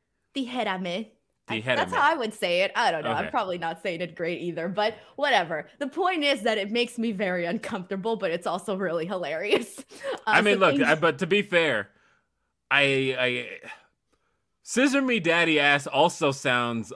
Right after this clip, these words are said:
Speaker 2: awful without context.
Speaker 1: True.
Speaker 2: Uh, <laughs>
Speaker 1: Maybe
Speaker 2: like,
Speaker 1: I'm
Speaker 2: if you
Speaker 1: just used to saying it in English now.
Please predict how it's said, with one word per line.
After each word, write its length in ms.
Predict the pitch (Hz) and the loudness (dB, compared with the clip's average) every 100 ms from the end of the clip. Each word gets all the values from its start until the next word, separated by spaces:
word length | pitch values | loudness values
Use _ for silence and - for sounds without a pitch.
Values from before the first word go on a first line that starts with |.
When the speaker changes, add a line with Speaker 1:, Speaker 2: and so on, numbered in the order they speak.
| 123 | 0
Speaker 2:
awful 540 | 143 147 - 123 117 | 2 2 0 -4 -2
without 420 | 123 - 113 117 | -4 -2 -2 -2
context. 720 | - 139 135 110 87 - - _ _ - | -2 0 0 -4 -8 -8 -18 _ _ -8
Speaker 1:
True. 280 | 370 294 | -2 2
Speaker 2:
Uh, 200 | 240 113 - | 2 0 -2
<laughs> 220 | 127 - | -6 -4
Speaker 1:
Maybe 120 | 170 269 | -2 2
Speaker 2:
like, 200 | 269 339 | 4 4
Speaker 1:
I'm 80 | |
Speaker 2:
if 40 | 330 | 0
you 80 | 175 | -2
Speaker 1:
just 140 | 185 | -2
used 240 | 285 311 | -4 -4
to 80 | - | -8
saying 400 | - - 254 262 | -6 0 0 2
it 100 | 240 | -2
in 100 | 196 | -4
English 480 | 208 226 175 123 - | -4 -4 -4 -6 -8
now. 380 | 175 139 131 | -8 -8 -12